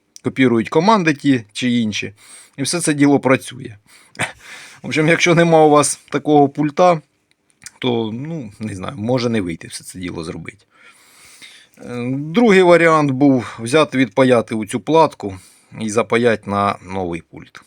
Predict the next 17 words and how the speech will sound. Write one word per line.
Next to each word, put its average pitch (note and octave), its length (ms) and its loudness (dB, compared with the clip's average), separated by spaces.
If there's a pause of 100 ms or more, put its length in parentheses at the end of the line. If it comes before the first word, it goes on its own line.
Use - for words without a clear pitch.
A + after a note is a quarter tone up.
(100)
Але A2+ 220 4
не A#2+ 120 -4
факт, C3 300 2
що G2 300 -6 (120)
воно G#2 300 -6
там G2 140 -8
може F#2+ 320 -8
бути F2 240 -12
таке F#2+ 240 -10
саме, B2 340 -4
що - 140 -10
воно G#2 200 -8
може F#2 260 -10
стати. - 440 -14 (1700)
Тому C#3 240 -2
мною B2 240 0
було A2 360 -2